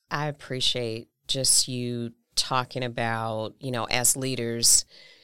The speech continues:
the challenges and opportunities and the moments, you know, of crises, the moments where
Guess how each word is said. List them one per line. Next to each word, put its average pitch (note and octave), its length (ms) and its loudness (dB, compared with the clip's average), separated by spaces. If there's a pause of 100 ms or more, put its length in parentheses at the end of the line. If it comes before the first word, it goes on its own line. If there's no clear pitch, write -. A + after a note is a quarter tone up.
(260)
the B2+ 120 -2
challenges B2 720 2
and A#2 100 -4
opportunities A2+ 1120 0
and G#2+ 460 -8 (680)
the C3 140 2
moments, A#2+ 960 4
you C3 140 -4
know, G#2+ 280 -2
of A#2 160 -2
crises, - 720 2
the A#2+ 120 -2
moments A#2+ 880 4 (100)
where A2+ 680 -2